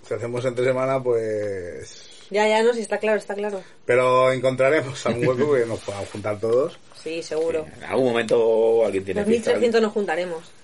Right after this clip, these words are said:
Speaker 1: <laughs> Dos mil trescientos no, pero ya, ya últimamente, mm, pues ya mucha gente, sí. Antes éramos cinco, ahora somos treinta, quiero decirte que se va notando el... la gente está a gusto, estamos aquí, nos conocemos, nos vemos las caras y, oye, muy bien.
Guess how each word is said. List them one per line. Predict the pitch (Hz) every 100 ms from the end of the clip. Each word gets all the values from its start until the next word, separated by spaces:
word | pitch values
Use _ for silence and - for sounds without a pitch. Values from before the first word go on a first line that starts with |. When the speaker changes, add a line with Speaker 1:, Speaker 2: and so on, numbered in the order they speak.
| - - - - - -
Speaker 1:
<laughs> | 120 - 120 - - - - - - - - 117
Dos | 120
mil | 123 123
trescientos | 135 127 139 151
no, | 156 214
pero | 165 139
ya, | 139 135 127
ya | 120 127 143
últimamente, | 143 147 147 147 147 175 202 - -
mm, | - 135 127
pues | 110 107
ya | 107 131 139
mucha | 131 123
gente, | - 143 101 - -
sí. | 135 - - - - - - - - - - - -
Antes | 117 120 127
éramos | 123 127
cinco, | - 147 175
ahora | 160
somos | 135 127 -
treinta, | 170 156 110
quiero | 117
decirte | 117 113 104
que | 101
se | 107
va | 110
notando | 110 113 110 107
el... | 104 101 95 90 - - -
la | 98
gente | 104 113
está | 123
a | 98
gusto, | 131 135
estamos | 135 110 101
aquí, | 101 110 135 139 - - - -
nos | -
conocemos, | 104 - 123 131
nos | 120
vemos | 113 110
las | 101
caras | 139 147 170 196
y, | 123 98
oye, | 98 120
muy | 104 101
bien. | 127